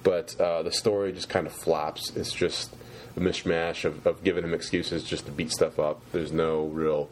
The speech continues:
depth to it. You know, it's about turning the fountain of youth into a wishing well, where you can wish whatever you want, and it's the,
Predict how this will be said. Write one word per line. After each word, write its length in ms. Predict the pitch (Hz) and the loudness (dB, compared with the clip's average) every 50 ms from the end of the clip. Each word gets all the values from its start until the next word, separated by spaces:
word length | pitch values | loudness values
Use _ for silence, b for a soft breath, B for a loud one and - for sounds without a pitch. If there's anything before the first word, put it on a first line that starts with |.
| - - | -2 2
depth 340 | 76 76 - - - - - | 2 2 2 -2 -12 -12 -6
to 160 | - 82 80 80 | -2 0 0 2
it. 120 | - - - B B B B B B B B B | 0 -2 -4 B B B B B B B B B
You 60 | 85 | 0
know, 140 | 82 78 78 | 2 2 2
it's 120 | 80 - | 0 0
about 320 | 82 78 85 78 76 71 - | 2 2 2 2 0 -2 -2
turning 280 | - 87 85 85 80 | 0 0 0 0 0
the 80 | 80 73 | -2 0
fountain 300 | - 80 80 82 76 78 | 0 0 0 0 0 -4
of 60 | 71 | -4
youth 320 | 76 80 82 82 80 - - | -2 0 0 0 0 0 -2
into 560 | 80 80 78 - - 80 78 78 78 78 - - - 80 | -2 -2 -2 0 0 0 2 2 0 -4 -6 -8 -6 -4
a 60 | 80 | 0
wishing 440 | 78 85 82 - - 82 78 73 71 - - - - - - - | 2 2 0 0 -2 -4 -4 -6 -6 -10 -14 -16 -18 -14 -2 0
well, 320 | 85 78 67 60 - - - B B B B B B | 2 2 2 0 -2 -6 -10 B B B B B B
where 140 | - 85 82 | -2 -2 -2
you 40 | 76 | -2
can 140 | - 87 | 0 0
wish 180 | 85 82 - - - | 0 0 2 0 0
whatever 180 | 85 80 80 | 2 2 2
you 160 | 82 82 85 82 | 2 0 2 2
want, 240 | 82 80 80 78 78 | 2 2 2 0 -2
and 180 | 80 80 76 B B B B B B B B B B B B B B B B B B - - - - | -4 -4 -6 B B B B B B B B B B B B B B B B B B -20 -20 -4 0
it's 220 | - 98 90 - - | 0 0 0 0 0
the, 140 | - 101 | 2 2